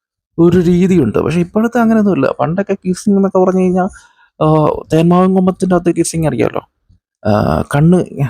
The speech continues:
ശോഭനയുടെ കണ്ണ് മാത്രം കാണിക്കുക. അതുപോലെ, ആ, നമ്മുടെ, ആ, മോഹൻലാലിൻ്റെ ഒരു പടമുണ്ടല്ലോ, മോഹൻലാൽ മഞ്ജു വാര്യരെ കിസ് ചെയ്യുന്നൊരു പടം, അതും ഇതുപോലെയൊക്കെ തന്നെയാണ്. അത്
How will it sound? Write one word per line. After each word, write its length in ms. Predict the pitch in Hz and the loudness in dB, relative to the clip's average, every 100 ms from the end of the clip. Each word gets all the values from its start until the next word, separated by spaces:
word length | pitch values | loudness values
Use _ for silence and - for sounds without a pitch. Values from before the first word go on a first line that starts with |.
| - - | -6 -4
ശോഭനയുടെ 500 | 131 - 165 170 170 | -2 -2 0 0 0
കണ്ണ് 180 | 165 180 | 0 0
മാത്രം 260 | 165 - 147 143 | 0 0 -2 -2
കാണിക്കുക. 360 | 135 127 156 135 _ _ _ - | -4 -4 -12 -20 _ _ _ -8
അതുപോലെ, 420 | 131 151 160 160 160 156 58 120 | -2 0 2 2 0 -2 -4 -4
ആ, 20 | 120 - - - - - - _ | -2 -2 -4 -8 -12 -20 -20 _
നമ്മുടെ, 260 | - - 71 - _ _ _ _ _ _ _ _ _ _ 113 | -6 -6 -6 -10 _ _ _ _ _ _ _ _ _ _ 0
ആ, 60 | 107 110 95 - - - _ 120 | 2 2 0 -4 -14 -16 _ 0
മോഹൻലാലിൻ്റെ 460 | 131 156 165 170 | 2 4 2 2
ഒരു 80 | 170 | 0
പടമുണ്ടല്ലോ, 480 | 165 165 156 - 147 - - | 0 0 -2 -4 -8 -10 -10
മോഹൻലാൽ 380 | 131 135 143 139 135 131 | -6 0 0 2 0 0
മഞ്ജു 200 | 131 135 | -2 0
വാര്യരെ 320 | 131 131 135 135 | 0 2 0 -2
കിസ് 160 | 123 135 | -4 0
ചെയ്യുന്നൊരു 340 | 131 127 127 | 0 0 -2
പടം, 160 | 127 - _ _ - - _ _ _ _ - | -2 -4 _ _ -20 -20 _ _ _ _ -2
അതും 300 | 151 175 220 | 0 2 4
ഇതുപോലെയൊക്കെ 400 | 202 185 156 139 | 4 2 2 -2
തന്നെയാണ്. 360 | 117 50 113 - - _ _ _ | -2 -2 -4 -6 -12 _ _ _
അത് 140 | - | -2